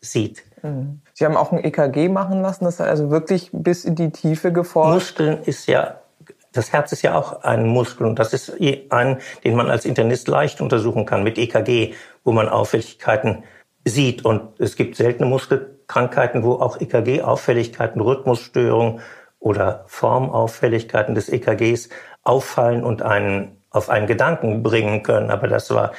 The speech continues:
Speaker 1: hier auch nicht der Fall. Auch alle Reflexe waren in Ordnung. Und der muskuläre Status, wie man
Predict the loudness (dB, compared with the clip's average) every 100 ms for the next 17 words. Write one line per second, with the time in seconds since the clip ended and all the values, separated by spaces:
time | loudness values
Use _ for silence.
0 | -18 _ 0 0 0 -2 -2 -2 -4 -4
1 | -4 -4 -4 -4 -8 -2 0 2 0 0
2 | -2 -2 -2 2 2 0 -6 -14 -20 -4
3 | -2 2 2 2 -2 0 0 0 -2 -4
4 | -2 -2 -2 0 2 2 0 -2 2 2
5 | 2 -2 -2 0 0 0 -2